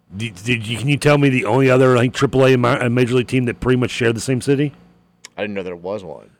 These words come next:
Speaker 2: I
Speaker 1: It's
Speaker 2: assume somewhere
Speaker 1: technically
Speaker 2: in California.
Speaker 1: not, but they are, they, they, they're officially two different cities, but there's, like, si-, six miles apart, I think, from stadiums.
Speaker 2: I've no idea.
Speaker 1: The Minnesota Twins and the Saint Paul, uh,
Speaker 2: Saints.
Speaker 1: Saints, yeah.
Speaker 2: Ah.
Speaker 1: Even though it's Minneapolis, Saint Lu-, Saint Paul,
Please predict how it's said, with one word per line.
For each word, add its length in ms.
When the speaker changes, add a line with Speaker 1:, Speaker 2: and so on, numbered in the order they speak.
Speaker 2:
I 80
Speaker 1:
It's 140
Speaker 2:
assume 60
somewhere 160
Speaker 1:
technically 380
Speaker 2:
in 60
California. 520
Speaker 1:
not, 160
but 140
they 120
are, 80
they, 200
they, 280
they're 100
officially 400
two 160
different 260
cities, 400
but 120
there's, 200
like, 140
si-, 380
six 340
miles 280
apart, 280
I 60
think, 180
from 80
stadiums. 680
Speaker 2:
I've 80
no 140
idea. 260
Speaker 1:
The 360
Minnesota 360
Twins 420
and 100
the 120
Saint 280
Paul, 400
uh, 300
Speaker 2:
Saints. 440
Speaker 1:
Saints, 320
yeah. 200
Speaker 2:
Ah. 480
Speaker 1:
Even 160
though 120
it's 180
Minneapolis, 580
Saint 280
Lu-, 160
Saint 260
Paul, 480